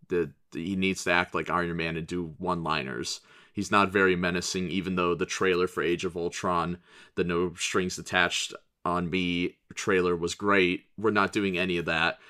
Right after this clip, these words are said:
This is not the Empire Strikes Back Dark Knight of the Marvel Universe. It's literally just another Avengers movie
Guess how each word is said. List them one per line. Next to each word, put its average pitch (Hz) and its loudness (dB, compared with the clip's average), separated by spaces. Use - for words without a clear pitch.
This - -2
is 95 -6
not 92 4
the 98 -2
Empire 90 2
Strikes 92 0
Back 87 2
Dark 87 0
Knight 87 2
of 85 0
the 85 -2
Marvel 87 -2
Universe. 85 -2
It's - -6
literally 90 2
just 85 -8
another 85 0
Avengers 95 -2
movie 90 0